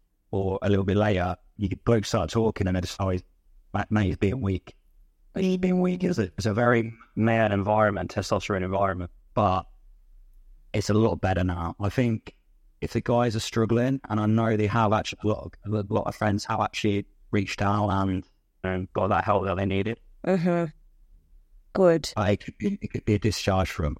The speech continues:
Speaker 1: a lot of them. So I think some people are very careful what they say and do, but
Speaker 2: Yeah.
Speaker 1: you can tell by people, if they're not mentally okay, you can't hide anywhere, 'cause if you live with someone, then you can, things about them, that they're not okay or
Speaker 2: Mm,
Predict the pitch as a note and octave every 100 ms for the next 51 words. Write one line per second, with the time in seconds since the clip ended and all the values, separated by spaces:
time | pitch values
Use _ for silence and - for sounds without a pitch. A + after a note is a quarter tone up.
0 | - F#2 E2+ F2 F2+ - F#2 A2 G2+ -
1 | F#2 G2 F#2 F#2 F#2+ F#2 G2+ F#2+ F#2 -
2 | F#2 - G2 F2+ F2+ G2+ F#2 F#2 E2+ -
3 | F#2 F2 - D2+ E2 - _ _ - -
4 | _ _ - - F3 F3+ E3+ E3+ D3+ E3+
5 | - A2 G#2+ G2 A2 G2 _ _ - -
6 | B2+ C3+ C3+ C3+ A#2+ A2 A2 G2 F#2+ G#2
7 | F2+ F2 - _ _ _ - - A#2+ A2
8 | G#2+ G#2+ G2 F#2+ F#2 F2+ F#2 - G2 F#2
9 | - F#2+ G#2 A2 A#2 G#2 G#2+ G2+ G#2 B2
10 | C3+ - _ _ _ - _ - F2+ F#2
11 | E2+ F#2+ - G#2 G2 G2+ G2 F2 G2 -
12 | _ - - E2 F#2+ G2 E2+ F#2+ G2+ G2+
13 | G2+ F#2 G2 - - - - - _ -
14 | - - F#3+ F#3+ G3 G3 G3+ G3 F#3+ F3+
15 | E3+ D#3